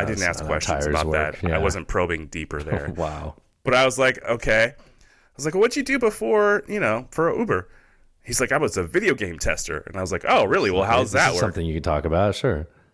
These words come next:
Speaker 1: And he goes, "Well, I responded to an Instagram ad."
Speaker 2: Oh, God.
Speaker 1: And I was like, "Well, did you have, like, any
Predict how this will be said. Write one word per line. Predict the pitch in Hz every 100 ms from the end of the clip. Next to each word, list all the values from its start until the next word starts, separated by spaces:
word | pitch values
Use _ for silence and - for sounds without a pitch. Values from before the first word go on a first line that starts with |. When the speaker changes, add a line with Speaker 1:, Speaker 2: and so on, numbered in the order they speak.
| _ _ _ -
Speaker 1:
And | 127
he |
goes, | 113 113 107
"Well, | 98 113 104 95 - -
I | 113
responded | 123 - 143 143 -
to | 131 104
an | 90
Instagram | 151 - 110 92 82
ad." | 80 80 - - - -
Speaker 2:
Oh, | 76 -
God. | - - 73 76 _ _ _ _ -
Speaker 1:
And | 113
I | 120
was | 117
like, | 110
"Well, | 104
did | 101 95
you | 95
have, | 98 87
like, | 85 80
any | 82 76 67